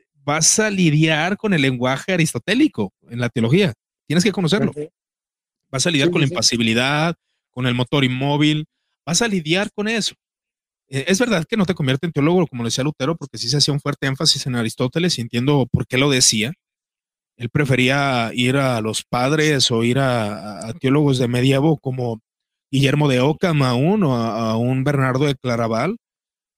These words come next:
Speaker 1: eh, que de alguna manera eran más de, eh, algo que le gustaba mucho a Lutero era la espontaneidad o esa experiencia del cristianismo y la pasión, y él prefería más,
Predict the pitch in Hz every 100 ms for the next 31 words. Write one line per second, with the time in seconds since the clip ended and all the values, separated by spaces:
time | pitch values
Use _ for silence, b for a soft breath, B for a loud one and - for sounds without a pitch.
0 | _ - 131 117 113 - 123 120 117 127
1 | 143 135 127 143 139 139 135 135 123 147
2 | 135 120 110 107 82 107 127 147 190 180
3 | 147 143 - 160 165 - 165 135 147 156
4 | 147 151 160 143 127 120 117 - - 127
5 | 127 - 123 123 147 147 131 117 127 -
6 | 151 - 127 131 143 156 139 - 90 -
7 | _ _ _ _ 127 - 135 123 135 127
8 | 156 143 120 113 107 117 - 175 156 123
9 | 123 156 135 131 139 139 143 143 -